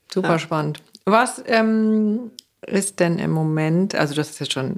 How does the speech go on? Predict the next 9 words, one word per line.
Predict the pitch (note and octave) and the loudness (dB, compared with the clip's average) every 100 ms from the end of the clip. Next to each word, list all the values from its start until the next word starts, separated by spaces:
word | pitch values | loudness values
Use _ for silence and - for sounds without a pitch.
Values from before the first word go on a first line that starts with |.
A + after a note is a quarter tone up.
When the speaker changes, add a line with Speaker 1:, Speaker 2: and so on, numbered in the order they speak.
| - | -8
Speaker 1:
erzählt | - C3+ C#3 - D3 E3 A3 | -10 -10 -10 -6 2 2 2
mit | - - | -2 -6
dem | - | -8
Freelancing | - C#3 D#3 G3 G#3+ C4+ A3 _ - | -4 -2 -2 0 0 0 -6 _ -2
Speaker 2:
Mhm. | D#3+ - A#3 - - _ - - _ _ _ - | -2 0 -4 -6 -20 _ -20 -20 _ _ _ -2
Speaker 1:
und | E3 D3+ | 0 2
deinen, | D#3 C#3+ C#3 C#3+ D#3 - _ _ _ _ _ _ _ _ - | 0 0 -2 -2 -4 -10 _ _ _ _ _ _ _ _ 2
ja, | A3+ D3 | 2 2
sehr | C#3+ D#3 D#3 | 2 2 2